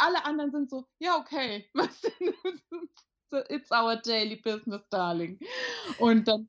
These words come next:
kam sie zurück und dann hat die April gesagt: "Du wolltest uns jetzt verarschen, oder?" Und dann war sie so: "Nein, <laughs> das war der Präsident von Österreich." Und es kam dann ein Video, und das war wirklich, das war übrigens ein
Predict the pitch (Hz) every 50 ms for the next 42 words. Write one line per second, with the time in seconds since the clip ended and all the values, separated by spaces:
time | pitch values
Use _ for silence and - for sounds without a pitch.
0 | _ - 247 247 262 240 240 226 - 247 208 185 226 285 277 - 220 226 214 208
1 | 208 214 208 208 214 - - 185 185 196 196 - 226 202 185 185 - 202 240 -
2 | 190 170 196 202 190 - 180 175 190 180 - - 175 - 185 202 208 208 - 185
3 | 156 160 165 180 175 208 214 202 196 202 185 180 190 196 208 196 - 220 220 226
4 | 226 226 240 247 302 415 523 403 294 - - - 285 - - - 277 - - 226
5 | 190 - 240 220 - - 226 220 - 240 - 190 175 175 190 - 240 220 - 175
6 | 185 - _ - 220 196 233 240 208 226 196 196 - _ _ _ _ _ _ -
7 | - - 277 - 214 214 - - - 208 208 220 240 226 226 220 - - 202 185
8 | 214 226 220 214 208 190 - 180 190 180 - 196 185 175 185 175 - - 180 170
9 | 175 165 - 143 - - 185 170 - 175 170 180 - - 165 156